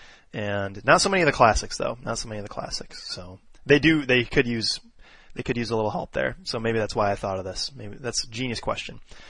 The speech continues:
Uh, so the question again, if I could actually even think about,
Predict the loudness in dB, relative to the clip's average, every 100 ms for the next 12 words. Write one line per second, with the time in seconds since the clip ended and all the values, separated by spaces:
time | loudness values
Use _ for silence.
0 | -20 -8 -2 -2 -2 -8 _ 0 6 6
1 | 6 6 6 4 2 2 0 -14 _ -20
2 | _ _ _ _ _ _ _ _ 2 4
3 | 4 2 2 -6 -6 -6 -2 -2